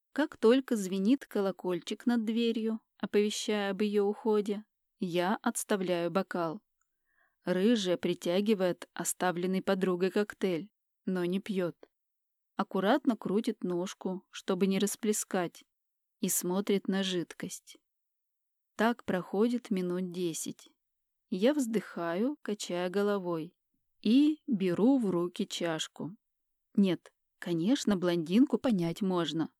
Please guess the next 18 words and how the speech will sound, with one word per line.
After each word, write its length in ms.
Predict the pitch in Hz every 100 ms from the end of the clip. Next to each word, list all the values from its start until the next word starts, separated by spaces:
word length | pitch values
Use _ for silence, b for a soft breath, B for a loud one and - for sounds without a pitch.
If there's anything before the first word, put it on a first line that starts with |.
| _ _ _
но 220 | 180 180
всё-таки 540 | 170 - 190 185 -
рыжую 520 | 170 180 240 220 160 -
муж 340 | 156 160 214
бросил. 580 | 226 254 220 185 - 165 - _ _ _ _ _
Не 140 | 190
факт, 360 | - 240 320 -
что 220 | - 208
это 180 | 185 -
так 300 | - 240 254
уж 140 | -
плохо, 500 | - 233 208 - - -
если 340 | - 185 185 170
смотреть 560 | - 165 160 202 240
со 80 | -
стороны. 560 | - - 220 226 180 160 _ _ _ _ _
Но, 180 | 180 175
конечно, 640 | 175 165 180 254 - 175